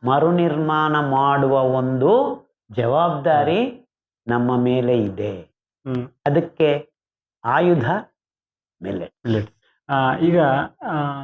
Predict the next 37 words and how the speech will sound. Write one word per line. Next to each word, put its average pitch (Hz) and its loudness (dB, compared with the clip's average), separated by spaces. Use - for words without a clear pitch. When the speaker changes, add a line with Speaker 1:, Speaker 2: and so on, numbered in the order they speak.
Speaker 2:
ಮುಂದೆ, 165 2
ಈಗ 160 4
ಹಿಂದೆ 180 2
ಮತ್ತೆ 180 0
ಈಗ 156 2
ಕಂಪೇರ್ 139 -2
ಮಾಡಿದ್ರೆ 120 -6
ಆರೋಗ್ಯದ 175 0
ಸ್ಥಿತಿಯಲ್ಲಿ 143 0
ಹೇಗಿದೆ 143 2
ಅಂತ 123 -2
ನಿಮಗೆ 113 0
ಅನಿಸಿದೆ? 107 -2
Speaker 1:
ಎಷ್ಟು 135 -2
ಮೋಸ 143 0
ಆಗಿದೆ 131 -2
ಅಂದ್ರೆ 110 -6
ಮಾನವ 135 0
ಜಾತಿಯಲ್ಲಿ 117 0
ಮಕ್ಕಳು 127 0
ಹುಟ್ಟುತ್ತಾ 123 -4
ಇಲ್ಲ. 113 2
ಫರ್ಟಿಲಿಟಿ 135 0
ಟೂ 143 0
ಪಾಯಿಂಟ್ 139 -2
ಫೋರ್ 131 0
ಇರಬೇಕಾಗಿದ್ದು 123 0
ಈಗ 123 0
ಒನ್ 127 0
ಪಾಯಿಂಟ್ 139 0
ನೈನ್ 123 2
ನಮ್ಮ 127 2
ದೇಶದಲ್ಲಿ, 101 -4
ಬೇರೆ 143 2
ದೇಶಗಳಲ್ಲಿ 131 0
ಪಾಯಿಂಟ್ 139 -2
ಸೆವೆನ್, 131 0